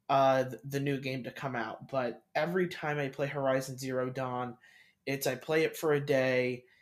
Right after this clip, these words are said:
and then it's like, and then I get home the next day and goes, "Oh, I'm gonna go play Call of Duty," or something like that. Like, if, if that was something that I could do, I really, I really should, just because, you know, I've, I wanna go into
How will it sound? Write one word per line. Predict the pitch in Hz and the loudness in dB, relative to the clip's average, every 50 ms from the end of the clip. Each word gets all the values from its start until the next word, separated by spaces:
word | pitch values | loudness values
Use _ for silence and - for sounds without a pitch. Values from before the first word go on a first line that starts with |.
| _ _ _ _ | _ _ _ _
and | - 135 135 139 | -4 -2 0 0
then | 135 135 | 0 0
it's | 135 131 131 - - | 0 -2 -2 0 2
like, | 139 135 135 131 131 127 - - - | 4 4 4 4 2 0 -4 -6 -4
and | 143 143 143 | -2 0 2
then | 143 139 | 2 2
I | 135 131 | 0 0
get | 139 143 147 147 | 2 2 2 2
home | 151 156 147 143 | 2 0 0 0
the | 139 135 | -2 -2
next | 131 127 127 - - | -2 -4 -6 -6 -6
day | 139 135 131 131 | -4 -4 -4 -4
and | 131 127 | -4 -4
goes, | 131 131 - - | -4 -4 4 8
"Oh, | 165 180 175 156 | 10 10 10 10
I'm | 151 160 160 | 8 4 2
gonna | 156 160 156 | 0 0 2
go | 147 147 147 143 | 2 2 2 2
play | - - 147 139 135 135 120 | 2 2 2 4 4 2 0
Call | - 143 147 147 147 | 2 4 4 6 6
of | 135 127 | 4 2
Duty," | 135 139 135 127 117 - - - _ _ _ _ _ _ _ _ _ | 2 0 2 2 0 -2 -4 -10 _ _ _ _ _ _ _ _ _
or | 120 135 135 | -2 -2 0
something | - 151 135 131 - 135 131 123 | 2 0 0 0 0 -2 -4 -4
like | 120 117 117 - | -4 -6 -6 -6
that. | - 117 113 107 - - | -4 -4 -4 -2 -4 -4
Like, | 127 127 131 | -4 -4 -4
if, | 127 - - - | -6 -6 -2 0
if | 143 147 151 | 2 4 8
that | 175 180 170 170 | 8 8 8 8
was | 165 170 - - | 4 0 0 0
something | 156 143 139 - 139 135 127 | -2 -2 -2 -2 -4 -2 0
that | 127 123 127 | 0 0 0
I | 127 | 0
could | 123 - 127 117 - | -2 -4 -10 -8 -6
do, | 131 135 131 120 | -4 -2 -2 -2
I | 123 | -2
really, | 120 120 123 123 117 120 117 - | -2 -2 -2 -2 -2 -4 -2 0
I | 139 139 | 0 0
really | 139 147 147 139 135 117 - | 0 0 -2 -4 -4 -2 -2
should, | - - - 151 139 117 101 - - - _ _ _ _ _ _ _ _ _ - | -2 0 2 2 2 0 0 -2 -6 -14 _ _ _ _ _ _ _ _ _ -8
just | 135 135 131 131 131 - 131 131 | -4 0 0 0 0 -2 -4 -6
because, | 131 120 - 143 135 127 120 117 117 - - - _ _ _ _ _ _ _ _ _ _ - | -8 -6 -2 0 0 0 0 -2 -4 -8 -10 -12 _ _ _ _ _ _ _ _ _ _ -8
you | 127 131 | -6 -4
know, | 131 123 127 | -2 0 0
I've, | 127 127 120 117 117 - - - - _ _ _ _ _ _ _ _ _ _ - | 0 0 0 -2 -2 -6 -10 -16 -18 _ _ _ _ _ _ _ _ _ _ 2
I | 156 156 | 4 4
wanna | 151 160 175 180 175 175 | 4 4 4 4 4 4
go | 165 170 160 151 147 | 4 4 4 4 2
into | 147 147 143 156 151 139 135 147 - | 0 -2 -2 -2 0 0 0 -2 -6